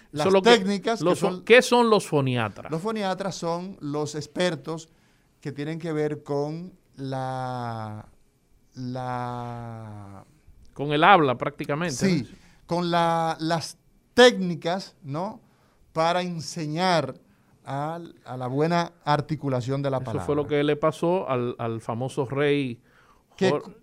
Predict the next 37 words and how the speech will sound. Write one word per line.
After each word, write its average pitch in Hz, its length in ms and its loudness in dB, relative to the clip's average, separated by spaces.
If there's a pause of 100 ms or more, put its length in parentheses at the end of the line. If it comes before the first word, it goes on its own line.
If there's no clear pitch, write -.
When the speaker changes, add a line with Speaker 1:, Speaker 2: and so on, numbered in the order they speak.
Speaker 2:
que, 123 460 0 (160)
eh, 113 80 -8
que 131 100 -4
era, 131 280 0
que - 100 -6
era 135 140 0
gago, 165 300 4
el 127 80 -4
que 156 80 -4
Speaker 1:
¿Cómo 185 80 2
era 196 100 4
Speaker 2:
se-, 185 60 4
Speaker 1:
que 165 60 -2
se 190 40 0
llamaba? 180 300 0
El 151 100 -4
rey 165 180 -2
Speaker 2:
eh, 139 180 -6
Speaker 1:
Jorge 190 220 0
Speaker 2:
eh, - 40 -6
Speaker 1:
era. 202 120 -10
Speaker 2:
Jorge 156 540 2 (180)
cuarto, 165 540 2
creo, 160 320 -2
quinto. 180 500 -6 (440)
Él 139 180 -2
tenía 156 360 2
problemas 151 680 2
y 156 240 2
se 151 160 0
le 147 100 2
contrató 147 600 0
una 170 260 2
foniatra 165 720 2
Speaker 1:
Ujú. 156 400 -6 (160)
Speaker 2:
y 156 320 -2 (560)
gracias 185 840 4